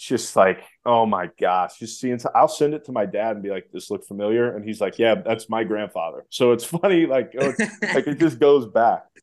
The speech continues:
Speaker 1: Like, oh man, it's just crazy. It's so, it, that's why, that's why you're so popular, Nikki, is 'cause you hit people in the heartstrings. You know, you just, you,
Speaker 2: I
Speaker 1: you're, you're good at it, and you hit people right at home.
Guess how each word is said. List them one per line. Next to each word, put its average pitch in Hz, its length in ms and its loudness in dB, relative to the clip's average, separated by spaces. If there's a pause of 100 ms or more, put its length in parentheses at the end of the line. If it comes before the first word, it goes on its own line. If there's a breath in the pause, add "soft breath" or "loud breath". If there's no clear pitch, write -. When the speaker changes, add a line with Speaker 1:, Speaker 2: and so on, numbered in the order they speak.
(160)
Speaker 1:
Like, 104 320 -4 (300)
oh 107 360 6
man, 98 300 -8
it's 95 160 -12
just 120 160 -6
crazy. 113 360 4
It's 107 140 -8
so, 131 260 2
it, 113 100 -4 (180)
that's 151 220 2
why, 139 280 6
that's 160 240 -2
why 170 120 2
you're 127 120 0
so 117 180 -8
popular, 123 500 -4
Nikki, 107 300 -10
is 117 100 -8
'cause 113 180 -6
you 110 80 -6
hit 131 200 -2
people 117 280 -2
in 113 80 0
the 101 100 2
heartstrings. 101 640 -2
You 101 100 -4
know, 110 160 4
you 120 140 0
just, 120 280 -12 (400 soft breath)
you, - 60 6
Speaker 2:
I - 40 6
Speaker 1:
you're, 120 360 -2 (140)
you're 120 260 -4
good 151 280 8
at 165 220 8
it, 202 140 0 (100)
and 160 340 2
you 143 120 0
hit 151 200 -6
people 135 300 -4
right 131 220 2
at 127 100 -4
home. 117 300 -2